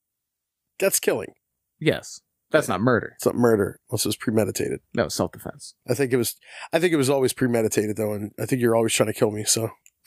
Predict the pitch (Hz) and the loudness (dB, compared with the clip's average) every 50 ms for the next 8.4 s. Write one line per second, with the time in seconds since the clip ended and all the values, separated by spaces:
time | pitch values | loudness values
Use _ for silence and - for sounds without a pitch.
0 | - - - - - _ _ _ _ - 123 - 139 131 120 101 - 131 - 220 | -20 -20 -20 -20 -20 _ _ _ _ -4 -2 0 0 0 2 2 2 2 2 2
1 | 220 185 131 120 113 220 220 214 180 190 170 139 113 104 - _ _ _ _ - | 2 2 2 2 2 2 0 0 0 2 2 2 2 0 -4 _ _ _ _ -20
2 | _ _ _ _ _ _ _ - 220 214 240 247 226 220 214 226 240 226 208 202 | _ _ _ _ _ _ _ -6 -4 -2 0 0 0 0 0 0 0 2 2 2
3 | 170 135 131 143 165 180 - 170 143 - - - 190 185 196 180 202 226 220 165 | 2 2 2 2 0 0 -2 -4 -6 -8 -6 -2 0 0 2 2 2 0 0 -2
4 | 139 - 160 135 123 117 113 110 - - 131 135 151 - - 160 147 139 113 113 | -2 0 2 2 2 0 0 -2 -4 -4 -2 -2 -2 0 0 0 0 0 0 0
5 | 131 127 120 113 - - 156 156 143 131 113 104 92 78 - - _ _ _ _ | 0 0 0 -2 -4 -4 -2 0 2 2 0 0 -4 -6 -10 -14 _ _ _ _
6 | _ _ _ _ _ _ _ _ _ _ - - 107 107 101 92 95 76 67 80 | _ _ _ _ _ _ _ _ _ _ -12 -8 -6 -4 -4 -4 -6 -6 -6 -4
7 | 98 127 117 85 85 - - - - - - 170 - - _ _ _ _ _ _ | -2 -2 -2 -2 -6 -10 -12 -10 -10 0 0 0 0 0 _ _ _ _ _ _
8 | _ _ - - 104 107 98 | _ _ -10 -8 -8 -8 -10